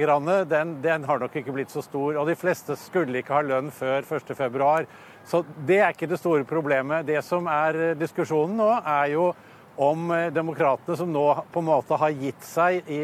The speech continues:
eh, seksten dager til, om de nå, eh, har, eh, om de har fått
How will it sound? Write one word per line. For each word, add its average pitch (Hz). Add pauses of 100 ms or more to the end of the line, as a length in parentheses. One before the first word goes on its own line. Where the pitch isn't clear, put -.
eh, 151 (180)
seksten 160
dager 147
til, 208 (340)
om 160
de 151
nå, 143 (200)
eh, 151
har, 156
eh, 165 (360)
om 160
de 175
har 185
fått -